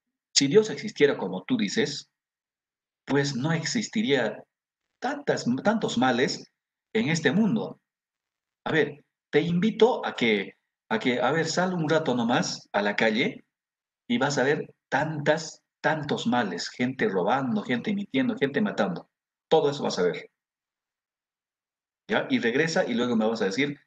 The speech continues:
si realmente tu Dios existe. ¿Ya?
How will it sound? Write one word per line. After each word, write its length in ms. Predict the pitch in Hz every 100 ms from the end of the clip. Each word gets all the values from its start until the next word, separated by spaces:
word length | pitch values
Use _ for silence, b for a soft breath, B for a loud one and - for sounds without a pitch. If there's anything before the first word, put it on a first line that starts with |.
| _ -
si 180 | - 110
realmente 640 | 107 113 139 139 139 139 _
tu 120 | - 107
Dios 240 | 113 117
existe. 440 | - - 90 - - _ _ _ _ _ _ _ _ _ _ _ _ _ -
¿Ya? 360 | 92 104 -